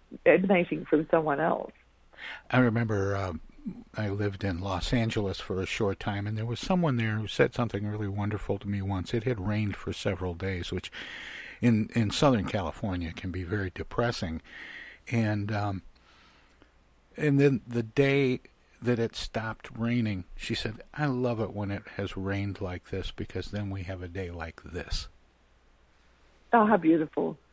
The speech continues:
Speaker 2: It, it really was. And, and, you know, you looked around, <laughs> there wasn't a cloud in the sky. It was beautiful, <laughs> you know, seventy-something degrees or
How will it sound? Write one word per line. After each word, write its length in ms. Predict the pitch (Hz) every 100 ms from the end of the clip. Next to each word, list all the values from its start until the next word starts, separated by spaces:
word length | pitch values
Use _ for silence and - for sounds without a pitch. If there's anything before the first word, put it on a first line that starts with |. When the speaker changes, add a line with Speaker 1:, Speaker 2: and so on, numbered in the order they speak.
| _ _
Speaker 2:
It, 160 | - 175
it 260 | - 156 180
really 280 | 190 240
was. 440 | 202 139 170 95 -
And, 500 | 107 - 127 127 131
and, 200 | 127 123
you 100 | 143
know, 120 | 143
you 180 | 120 113
looked 240 | 135 131 123
around, 300 | 107 107 101
<laughs> 40 |
there 100 | 117
wasn't 300 | 123 120 117
a 60 | 101
cloud 340 | - 107 110
in 60 | 107
the 80 |
sky. 380 | 87 - 98 95
It 100 | 101
was 100 | 90
beautiful, 720 | 87 98 113 110 - 107 95 - 151 -
<laughs> 280 | - - -
you 80 | 135
know, 260 | 107 107
seventy-something 1300 | 123 - - 101 107 104 104 95 - 98 - 104 98
degrees 600 | 95 - 95 92 98 90
or 160 | 87 90